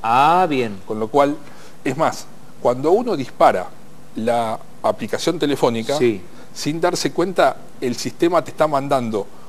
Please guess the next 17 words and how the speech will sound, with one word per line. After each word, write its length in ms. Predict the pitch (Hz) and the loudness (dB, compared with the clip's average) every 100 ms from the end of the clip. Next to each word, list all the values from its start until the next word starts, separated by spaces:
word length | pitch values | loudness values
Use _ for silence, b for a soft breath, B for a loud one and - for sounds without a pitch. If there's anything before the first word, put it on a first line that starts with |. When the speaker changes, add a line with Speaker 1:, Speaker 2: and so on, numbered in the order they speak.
| - | 0
Speaker 2:
como 200 | 127 123 | 0 2
una 200 | 165 165 | 0 0
segunda 440 | - 127 160 160 143 | 0 0 0 0 2
vía 120 | 156 | 2
de 80 | 139 | 2
comunicación 540 | 123 123 117 120 180 | -2 -4 -4 -4 -2
automáticamente 840 | 160 117 131 175 175 143 160 185 160 | -2 -2 -2 -2 -2 -4 -4 -4 -4
un 100 | 127 | -4
mensaje 320 | 120 139 120 | -4 -4 -4
de 40 | |
texto. 320 | 113 - - - B B B | -6 -8 -12 -14 B B B
Nosotros 360 | 113 143 151 139 | -4 -2 -2 -2
recibimos 440 | 131 127 147 127 | -2 -4 -4 -2
dos, 280 | 156 151 - B B B B 104 | -2 -4 -6 B B B B 0
dos 220 | 151 - | 0 0
ingresos. 480 | 113 110 101 - - | -2 -2 -4 -8 -4
Speaker 1:
Ajá. 380 | 120 107 95 | -4 -4 -6